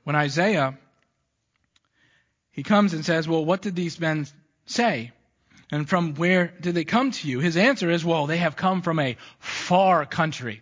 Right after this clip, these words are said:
I'm pretty sure the prophet knew where Babylon was. "They have come from far away to see me because I am important." And when they come to see an important man, they want to see all the important stuff.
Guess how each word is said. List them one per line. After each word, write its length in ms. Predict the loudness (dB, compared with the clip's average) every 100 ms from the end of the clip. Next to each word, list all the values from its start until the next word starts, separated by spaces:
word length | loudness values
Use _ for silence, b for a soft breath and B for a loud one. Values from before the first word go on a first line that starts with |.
| -14
I'm 80 | -14
pretty 220 | -10 -8
sure 160 | -6 -8
the 80 |
prophet 380 | -10 -12 -12 -10
knew 200 | -8 -6
where 140 | -6 -10
Babylon 640 | -12 -12 -12 -14 -16 -16
was. 360 | -20 -20 -20 B B B B 4
"They 140 | 4
have 120 | 6
come 160 | 2 2
from 200 | 2 0
far 460 | 2 6 8 8 8
away 340 | 8 6 6
to 100 | 2
see 220 | 2 4
me 400 | 6 6 4 -2 -10 _ _ _ _ _ _
because 320 | 2 2 2 0
I 440 | 2 6 6 4
am 160 | 2 -2
important." 480 | -2 2 2 2 -2
And 160 | -4 B B 2
when 120 | 4
they 120 | 6
come 220 | 4 2
to 60 | 0
see 140 | 0
an 80 | 0
important 420 | 0 0 0 0
man, 360 | 2 4 4 0 B 2
they 140 | 4
want 160 | 4 2
to 40 |
see 160 | 2 4
all 180 | 4
the 140 | 2 0
important 420 | 0 -2 -2 -4
stuff. 960 | -6 -8 -4 -4 -4 -6 -16 -18 -20